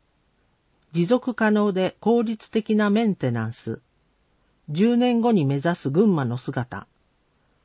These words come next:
インフラ長寿命化計画に基づくメンテナンスサイクルを確立し、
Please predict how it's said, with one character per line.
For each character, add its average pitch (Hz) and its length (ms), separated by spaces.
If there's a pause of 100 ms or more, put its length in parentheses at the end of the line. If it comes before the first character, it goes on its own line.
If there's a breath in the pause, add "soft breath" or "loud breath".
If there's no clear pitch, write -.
(340)
イ 240 180
ン 240 80
フ 226 120
ラ 214 160
長 226 300
寿 214 160
命 214 280
化 208 200
計 226 260
画 165 260
に 139 100
基 127 40 (220)
づ 160 200
く 123 280
メ 196 180
ン 226 100
テ 220 120
ナ 214 160
ン 214 60
ス 208 140
サ 208 200
イ 208 80
ク - 140
ル 127 160
を 113 60
確 123 300
立 165 280
し、 - 280